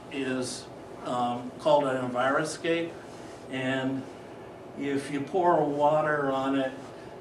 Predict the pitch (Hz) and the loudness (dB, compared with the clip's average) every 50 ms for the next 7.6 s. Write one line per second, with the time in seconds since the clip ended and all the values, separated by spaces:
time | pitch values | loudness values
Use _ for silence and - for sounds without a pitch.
0 | - - - 127 - - - 139 139 135 135 135 - - - - - - - 156 | -14 -14 -14 -12 -12 -10 -2 0 0 2 0 -2 -4 -8 -12 -14 -14 -14 -12 -6
1 | 147 151 139 139 143 143 143 - 165 143 131 139 135 135 143 143 139 143 139 131 | -2 -2 0 0 -2 -2 -4 -2 -2 0 2 2 4 4 4 4 2 2 0 0
2 | 127 131 139 139 139 143 147 143 147 143 143 - 143 139 135 135 - 156 151 151 | 0 0 2 4 6 6 8 8 6 6 4 0 0 0 0 0 0 0 0 0
3 | 143 143 151 139 135 139 135 - - 135 135 135 135 - - 147 135 135 135 127 | 0 0 2 2 2 2 2 0 0 2 2 2 2 0 -2 -2 0 2 2 0
4 | - - - - - - - 151 143 139 147 143 143 151 151 147 - - - - | 0 -2 -8 -12 -14 -8 -4 -2 2 4 8 8 8 8 8 4 2 -4 -6 -6
5 | - - 156 139 139 143 143 139 139 135 135 135 131 127 - - - - - - | 4 4 6 6 6 4 2 0 0 2 2 2 2 0 -4 -6 -4 -2 -2 0
6 | - 269 269 - - 285 - 254 277 294 294 285 294 - - - 170 - 190 208 | 2 4 4 6 6 6 6 8 8 8 8 8 6 4 4 4 4 8 10 12
7 | 214 214 - - - 196 185 - - - - | 12 12 10 6 4 4 4 4 4 0 -6